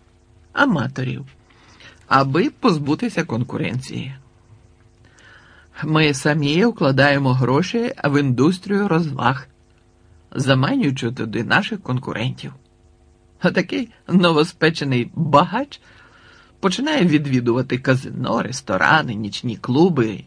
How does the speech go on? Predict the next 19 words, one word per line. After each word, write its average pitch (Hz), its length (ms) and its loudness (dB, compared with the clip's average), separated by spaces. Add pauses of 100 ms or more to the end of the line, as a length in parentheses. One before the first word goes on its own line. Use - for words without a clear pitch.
(140)
інші 196 320 2
заклади. 123 640 -4 (1080)
Там 202 280 2 (160)
садить 208 600 0
не 196 140 0
лише 202 300 -2
гроші, 131 640 -2
а - 40 -4
й 120 60 -2
здоров'я. 143 720 -2 (1800)
І 160 40 0
він 156 220 4
садить 151 440 -2
там 127 160 0
свою 135 400 0
пильність. 123 840 -2 (1500)
Саме 135 340 0
тому, 143 300 0
мала, 113 380 -2